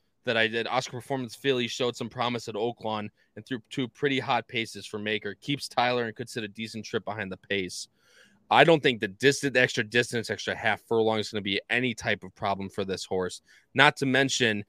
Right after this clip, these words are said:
if you look at the first race she ran at Oaklawn, look at these horses that she beat, or that they're coming out of it. You have Punch Bowl,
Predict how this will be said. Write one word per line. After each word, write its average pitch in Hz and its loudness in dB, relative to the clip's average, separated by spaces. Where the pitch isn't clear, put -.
if 113 -6
you 139 4
look 143 4
at 107 -4
the 107 -2
first 139 2
race 110 2
she 107 -6
ran 101 0
at 95 -8
Oaklawn, 98 -6
look 156 4
at 170 4
these 131 0
horses 127 0
that 95 -4
she - -8
beat, 90 -8
or 120 4
that 107 2
they're 110 2
coming 107 0
out 98 2
of 90 -10
it. 87 -12
You 107 0
have 104 -4
Punch 147 2
Bowl, 156 8